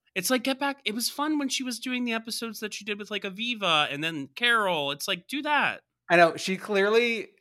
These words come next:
Speaker 2: now does not even wanna, like, acknowledge the Housewives, I'm sure.
Speaker 1: Yeah.
Speaker 2: One, one little thing, though, I wanna point out. This came up,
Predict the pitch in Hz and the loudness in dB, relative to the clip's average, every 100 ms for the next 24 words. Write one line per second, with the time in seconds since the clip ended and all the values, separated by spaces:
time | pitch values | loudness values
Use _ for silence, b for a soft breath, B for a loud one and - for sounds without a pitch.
0 | _ _ _ _ - - _ _ _ - | _ _ _ _ -20 -20 _ _ _ -14
1 | 151 147 185 214 175 143 143 - 160 143 | 2 10 12 12 10 6 2 -4 -2 4
2 | 165 170 175 170 165 160 156 151 147 151 | 6 6 4 2 4 4 4 2 0 -2
3 | 151 185 226 151 135 143 127 127 139 135 | 4 8 8 6 2 0 2 0 -2 -4
4 | 139 135 147 127 - - _ - 127 110 | -6 -8 -6 -6 -8 -14 _ -10 -6 -6
5 | 107 117 _ _ _ _ _ _ _ - | -8 -12 _ _ _ _ _ _ _ -4
6 | 160 208 269 190 180 254 294 302 247 226 | 6 6 6 4 6 6 4 0 0 2
7 | 180 151 160 165 156 143 _ _ - 180 | 4 4 6 4 4 -2 _ _ -8 -2
8 | 156 165 170 151 - _ _ _ _ 170 | 2 4 4 0 -4 _ _ _ _ -18
9 | 147 147 202 - 254 220 202 196 - | -8 0 0 0 -4 0 0 -2 -12